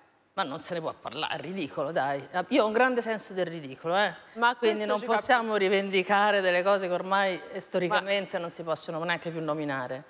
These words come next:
Speaker 2: Ma che si vergogna a dirci che è
Speaker 1: No, che sono? Che io mi vergogno?
Speaker 2: Che è
Speaker 1: Io
Speaker 2: marchesa, contessa?
Speaker 1: No, eh, il
Speaker 2: Marchesa.
Speaker 1: mio padre era un duca.
Speaker 2: Duca, quindi lei è duchessa.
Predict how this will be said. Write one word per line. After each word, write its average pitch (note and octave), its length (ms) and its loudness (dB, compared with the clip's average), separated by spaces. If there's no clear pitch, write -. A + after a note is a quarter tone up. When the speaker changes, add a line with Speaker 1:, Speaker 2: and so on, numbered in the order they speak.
Speaker 2:
Ma G3+ 100 -8
che B3 180 -6
si A#3 160 -10
vergogna G3 460 -6
a G3+ 40 -8
dirci G3+ 480 -10
che G3 120 -6
è G3 240 -6
Speaker 1:
No, F3+ 400 -8
che C4 100 -2
sono? E3 380 -8
Che G3 100 -4
io A3 140 2
mi C4+ 80 2
vergogno? B3+ 420 2
Speaker 2:
Che D4 80 0
è G#3 200 2
Speaker 1:
Io G3+ 100 -2
Speaker 2:
marchesa, G#3 760 -2
contessa? G3 760 -6
Speaker 1:
No, C4+ 260 2
eh, A#3+ 60 0
il A3 80 2
Speaker 2:
Marchesa. G#3+ 220 -2
Speaker 1:
mio C4+ 120 6
padre F4 360 6
era B3 260 6
un A3 200 -4
duca. D#3+ 500 -4
Speaker 2:
Duca, F#3+ 280 -10
quindi A3+ 240 -4
lei G3+ 120 -2
è - 20 -6
duchessa. E3 520 -14